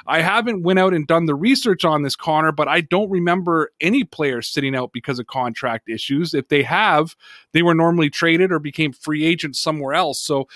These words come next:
I assume that that's why the spotlight's on. But, I mean, it's a spotlight on any player who's holding out of, of mini camps and, and that kind of thing. As we all know, just to reset, for those who don't know, Gilmore's set to make seven million dollars this season.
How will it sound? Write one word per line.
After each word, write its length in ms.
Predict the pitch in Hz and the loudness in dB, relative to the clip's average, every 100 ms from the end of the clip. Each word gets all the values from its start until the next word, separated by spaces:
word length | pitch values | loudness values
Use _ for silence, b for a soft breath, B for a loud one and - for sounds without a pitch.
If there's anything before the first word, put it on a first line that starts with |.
| B - | B -2
I 100 | 160 | 2
assume 380 | 165 - 233 247 | 2 2 2 2
that 140 | 180 | 2
that's 240 | 175 170 170 | 0 -2 0
why 100 | 165 | 0
the 100 | 151 | 0
spotlight's 560 | - 165 139 139 127 | -2 -2 0 -2 -2
on. 220 | 131 135 | -4 -2
But, 160 | 156 180 | 2 2
I 60 | 196 | 4
mean, 180 | 202 | 2
it's 120 | 208 208 | 2 -2
a 60 | |
spotlight 460 | - 196 180 170 156 | -2 0 0 2 2
on 120 | 143 | 0
any 160 | 143 165 | 0 -2
player 300 | - 143 123 | -2 -4 -2
who's 180 | 127 123 | -6 -6
holding 260 | 135 131 | -6 -4
out 140 | 127 120 | -2 -2
of, 80 | 117 120 | -6 -8
of 120 | 123 | -6
mini 240 | 120 127 120 | -4 -4 -4
camps 460 | - 127 120 - | -4 -2 -4 -4
and, 160 | 117 110 B B B | -6 -6 B B B
and 140 | - 143 | -2 0
that 180 | 156 | 0
kind 200 | - 143 | 0 -2
of 80 | 127 | -2
thing. 240 | 135 139 151 | 0 0 0
As 160 | 156 | 0
we 100 | 180 | 4
all 180 | 190 160 | 4 4
know, 220 | 151 156 | 4 4
just 300 | 165 160 - | 4 0 0
to 240 | 160 139 113 _ b b - | 2 2 2 _ b b -6
reset, 640 | 117 175 151 - 180 - | 0 2 2 2 0 0
for 120 | 135 | -4
those 220 | 143 160 | 0 0
who 60 | 143 | 0
don't 280 | 123 156 160 | 0 2 2
know, 160 | 147 | 0
Gilmore's 460 | 147 151 160 160 - | 0 0 2 0 0
set 180 | 156 - | -2 -2
to 60 | |
make 180 | 147 131 | -6 -4
seven 400 | - 156 156 165 | -2 -2 0 0
million 380 | 151 147 143 127 | 0 0 -2 -2
dollars 420 | 139 147 151 147 | 0 2 2 0
this 180 | 143 - | -2 -2
season. 420 | 135 131 151 165 | -2 -2 -2 -4